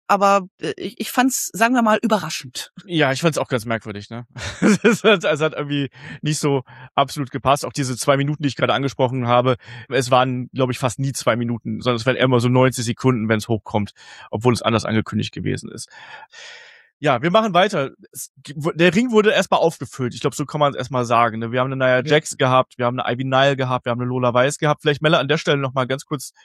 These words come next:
Speaker 2: das eine Gesprächsthema, was natürlich auch schon im Vorfeld groß gewesen ist. Wir wissen,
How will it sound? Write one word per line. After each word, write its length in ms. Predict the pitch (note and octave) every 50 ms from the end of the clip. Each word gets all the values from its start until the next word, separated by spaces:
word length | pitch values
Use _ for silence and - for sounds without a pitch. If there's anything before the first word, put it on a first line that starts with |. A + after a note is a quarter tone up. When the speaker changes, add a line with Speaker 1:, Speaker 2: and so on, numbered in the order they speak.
| _ _ _ _
Speaker 2:
das 140 | - - A2
eine 220 | - C#3 D#3+ F3
Gesprächsthema, 640 | D3 C#3 - - - D3 E3+ E3+ - - C#3 B2+ B2
was 80 | B2 -
natürlich 180 | - C#3 B2
auch 60 | A#2
schon 140 | - - A#2+
im 40 | G#2+
Vorfeld 440 | - C#3+ D3+ - - C3 A#2+ A2 - _ - - - _ _
groß 300 | - B2 D3 E3+ E3+ -
gewesen 400 | - D#3 B2+ C3+ C3+ C3 A2+ -
ist. 240 | - D#3 F3 - - _ - - - - - _ _ _
Wir 140 | _ D3+ D3+
wissen, 420 | F#3 G#3 - - A3 A3 A3+ G#3